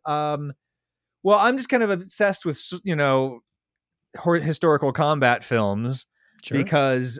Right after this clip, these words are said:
Speaker 1: um, I, I'm a man,
Speaker 2: Mm-hmm.
Speaker 1: uh, and I, like all male identifying persons, you reach, you, you, you sniff, you sniff, you get the first whiff of the autumn of your life.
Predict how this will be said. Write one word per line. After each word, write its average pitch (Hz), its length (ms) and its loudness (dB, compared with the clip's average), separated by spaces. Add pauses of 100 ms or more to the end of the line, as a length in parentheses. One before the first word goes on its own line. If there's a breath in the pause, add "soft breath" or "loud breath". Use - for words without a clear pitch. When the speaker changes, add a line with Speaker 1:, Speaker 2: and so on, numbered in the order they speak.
Speaker 1:
um, 113 600 0
I, 120 480 0 (200)
I'm 127 220 -2
a 117 60 -2
man, 123 720 -2 (460)
Speaker 2:
Mm-hmm. 139 200 0
Speaker 1:
uh, 113 600 0 (720)
and 131 760 -6 (560)
I, 127 800 -6 (340)
like 123 220 -4
all 135 360 2
male 135 300 -6
identifying 123 600 -2
persons, 117 560 -4
you 127 160 -4
reach, - 560 -4
you, 127 180 -6
you, 143 260 -8
you 156 160 -4
sniff, 170 540 -4
you 151 140 -6
sniff, 165 360 -6
you 165 120 -2
get 156 180 -2
the 143 60 -6
first 190 440 -4
whiff 165 380 -2
of 120 180 -8
the 123 120 -2
autumn 131 300 2
of 117 120 -2
your 113 140 0
life. 110 520 -4